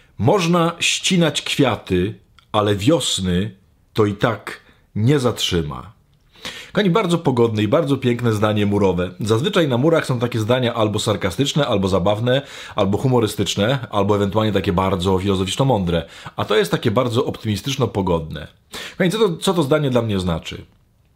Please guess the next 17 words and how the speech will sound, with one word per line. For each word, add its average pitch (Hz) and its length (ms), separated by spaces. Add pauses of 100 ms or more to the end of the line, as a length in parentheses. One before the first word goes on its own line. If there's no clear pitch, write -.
(500)
Kiedy 117 200
pójdziesz 190 320
za 139 120
Panem 143 280
Bogiem, 85 400
kiedy 107 220
pójdziesz 151 340
za 123 120
dobrem, 90 680
kiedy 113 180
starasz 156 320
się 139 80
w 139 40
życiu 151 120
zrobić 135 300
coś 135 160
dobrego, 110 640